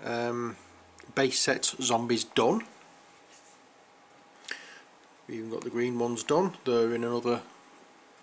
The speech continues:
I think they, they are actually in the box, I think. In fact, no, they're not. They're here on the table in front of me. So we have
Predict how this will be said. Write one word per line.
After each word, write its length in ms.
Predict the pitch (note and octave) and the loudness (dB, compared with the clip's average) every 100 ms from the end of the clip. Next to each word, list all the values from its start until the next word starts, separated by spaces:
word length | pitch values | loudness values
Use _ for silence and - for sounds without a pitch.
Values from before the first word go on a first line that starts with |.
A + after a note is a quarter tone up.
| - - | -20 -20
I 40 | - | -16
think 180 | B2+ C3 | -12 -4
they, 200 | B2 A#2 - | -4 -4 -4
they 200 | B2+ A#2+ | -2 0
are 60 | |
actually 360 | A2+ - - B2 | 0 -2 -8 -6
in 100 | A#2+ | -6
the 60 | A#2 | -4
box, 300 | D3+ - - | -4 -2 -6
I 60 | |
think. 240 | G#2+ C3+ - - - - - - - - - - - - - | -4 -10 -12 -20 -18 -14 -14 -14 -14 -14 -16 -18 -20 -16 -10
In 100 | B2 | -6
fact, 220 | C#3+ - | -4 2
no, 160 | D#3 | 2
they're 100 | D3 | 4
not. 160 | D#3 - | 2 2
They're 100 | D3 | 2
here 220 | C3+ C#3 | 4 4
on 80 | B2+ | 4
the 60 | B2+ | 2
table 480 | - B2+ B2+ C3 - - A#5+ - - - - - - - - F#3+ | 2 2 0 -2 0 0 0 -4 -12 -20 -18 -10 -6 -6 -2 2
in 200 | G3 F3 | 2 2
front 320 | - B2 - | 0 0 0
of 100 | - | 2
me. 140 | - - - - - - - - - | 2 0 -4 -8 -12 -16 -20 -16 -2
So 260 | - D3 C3+ | 2 2 2
we 160 | C#3+ | 0
have 420 | C#3 D3 C#3 - | -2 2 2 0